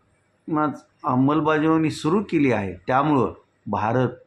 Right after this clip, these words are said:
पोलिओ मुक्त झालेला आहे. लहान बालकांना योग्य वेळी पोलिओचा डोस दिला, त्या पोलिओ डोसची मात्रा त्याला ही केली की मग त्याला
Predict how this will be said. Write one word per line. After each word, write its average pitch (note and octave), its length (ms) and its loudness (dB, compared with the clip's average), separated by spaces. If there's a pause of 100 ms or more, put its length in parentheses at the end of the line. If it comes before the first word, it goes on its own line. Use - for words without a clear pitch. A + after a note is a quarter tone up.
(400)
पोलिओ E3 400 2
मुक्त - 360 -2
झालेला G2 460 -10
आहे. F2+ 220 -16 (380)
लहान G#2 340 -8
बालकांना A#2+ 600 -2 (1300)
योग्य F3 320 2
वेळी B2+ 400 2 (160)
पोलिओचा C#3+ 540 2
डोस A2 480 0
दिला, A#2 480 0 (1080)
त्या A#2 180 0
पोलिओ B2+ 440 0
डोसची F3+ 480 0
मात्रा D3+ 420 0
त्याला C#3 280 -2 (340)
ही C3+ 240 -4
केली B2 400 0 (600)
की A2+ 140 -10
मग A2 160 -4 (100)
त्याला A2+ 280 -2